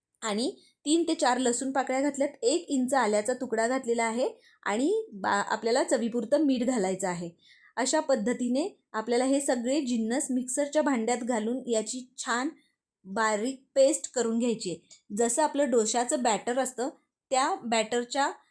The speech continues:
सेम कन्सिस्टन्सीची आपली पेस्ट आपल्याला करून घ्यायची. आता इथे मी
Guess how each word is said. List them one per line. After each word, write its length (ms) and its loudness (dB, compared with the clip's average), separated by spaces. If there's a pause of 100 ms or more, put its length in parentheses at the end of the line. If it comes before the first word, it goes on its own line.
(120)
सेम 320 0
कन्सिस्टन्सीची 1080 -2
आपली 240 -2
पेस्ट 440 -2
आपल्याला 340 -2
करून 340 0
घ्यायची. 260 -2
आता 260 -2 (300)
इथे 200 -2
मी 280 0